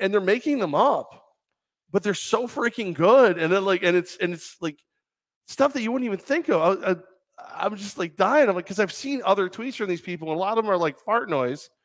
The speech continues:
you know, whatever. Uh, uh, did you see the last Simpsons? And now it's Bob Costas. The fall breeze that brushes across Jacobs. Like,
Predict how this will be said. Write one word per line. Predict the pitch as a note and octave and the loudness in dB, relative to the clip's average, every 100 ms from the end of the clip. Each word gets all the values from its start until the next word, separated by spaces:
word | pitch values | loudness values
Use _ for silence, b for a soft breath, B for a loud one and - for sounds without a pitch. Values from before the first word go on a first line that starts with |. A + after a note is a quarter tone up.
| _ _ _ _ | _ _ _ _
you | G3 | 2
know, | F3+ D3 _ _ _ _ _ | 2 2 _ _ _ _ _
whatever. | E3+ F#3+ A3+ E3 | -4 0 0 2
Uh, | D#3+ E3+ | 4 4
uh, | E3+ G3+ | 4 2
did | C#3+ C#3+ | -2 -10
you | D3+ | -10
see | G#3 | -8
the | A3 | -4
last | A3 G3 - | -2 -4 0
Simpsons? | G3 G3 C4 C4+ - _ _ _ _ _ _ - | 0 0 -4 -4 -8 _ _ _ _ _ _ -2
And | G3 | 4
now | G3+ | 6
it's | F#3 C#3+ | 4 2
Bob | G3 G3 | 0 0
Costas. | - E3+ A3+ - - C#3+ - _ _ _ _ _ _ _ _ | -2 -2 -2 -4 -6 -8 -14 _ _ _ _ _ _ _ _
The | C3+ | -8
fall | - - D3+ E3+ D#3 | -8 -10 -8 -8 -8
breeze | C#3 D3 B2+ G#2+ F#2 - | -6 -4 -4 -8 -16 -16
that | G#2+ - | -18 -12
brushes | C#3+ C3+ - G#2+ | -10 -8 -10 -12
across | A2 - D3 A#2+ - - | -14 -8 -8 -8 -12 -18
Jacobs. | - C3 D3 C3+ | -14 -12 -12 -4
Like, | D3 D3 | 0 0